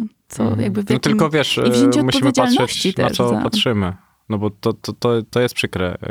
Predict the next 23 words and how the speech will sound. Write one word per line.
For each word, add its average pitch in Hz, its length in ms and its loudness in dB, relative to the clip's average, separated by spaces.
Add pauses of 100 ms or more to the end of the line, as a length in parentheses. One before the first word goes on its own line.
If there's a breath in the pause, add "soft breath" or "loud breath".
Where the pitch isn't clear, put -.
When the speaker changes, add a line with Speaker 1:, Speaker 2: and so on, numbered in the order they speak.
(100)
Speaker 2:
Ja, 101 200 0
ja 113 100 0
to 120 140 0
znam 127 200 0
dokładnie 113 580 0 (460)
z 113 140 -2
autorefleksji, 113 680 -2 (380 loud breath)
że 101 140 -2
kiedy 95 520 -2
czułem 98 260 0
się 101 100 -2
za 95 120 -2
dobrze, 98 260 -2
to 104 80 -4
się 98 140 -2
wierzgałem 95 500 0
i 90 40 0
wszystko - 260 -4
mnie 95 80 0
swędziało, 95 600 -4
bo, 92 420 -6
bo 104 140 -6
nie, 98 140 0